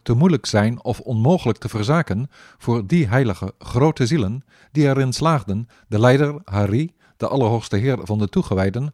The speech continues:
te bereiken? Door enkel de heilige naam te horen van hem, wiens lotusvoeten de heilige plaatsen zijn, raakt een persoon al gezuiverd. Wat zouden toegewijden nog meer moeten doen?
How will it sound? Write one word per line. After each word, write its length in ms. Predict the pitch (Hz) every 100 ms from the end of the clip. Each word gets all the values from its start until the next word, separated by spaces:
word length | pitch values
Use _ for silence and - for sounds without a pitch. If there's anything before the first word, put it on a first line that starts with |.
| _
te 140 | - 101
bereiken? 580 | 123 170 170 85 85 _ _ _ _ _ _ _ _ _ _ _ _ _ _ _ _ _ _ _ -
Door 160 | 135
enkel 340 | 147 156 143 127
de 120 | 113
heilige 340 | 151 165 139
naam 260 | 135 147 143
te 100 | 135
horen 420 | 120 127 117 120
van 180 | 123 113
hem, 280 | 131 101 -
wiens 280 | 101 107 -
lotusvoeten 720 | 107 135 143 101 107 104 104 101
de 80 |
heilige 360 | 101 135 113 101
plaatsen 540 | - 151 165 - 98
zijn, 380 | 90 90 101 131 _ _ _ _ _ - -
raakt 280 | 143 139 -
een 120 | 143
persoon 360 | - 147 185 131
al 140 | 101
gezuiverd. 680 | - 127 185 127 82 - _ _ _ _ _ _ _ _ _
Wat 280 | - 123 -
zouden 340 | 120 120 131
toegewijden 640 | 117 147 107 104 113 131 -
nog 240 | 123 135 -
meer 220 | 190 147
moeten 280 | 107 95 90
doen? 280 | 85 87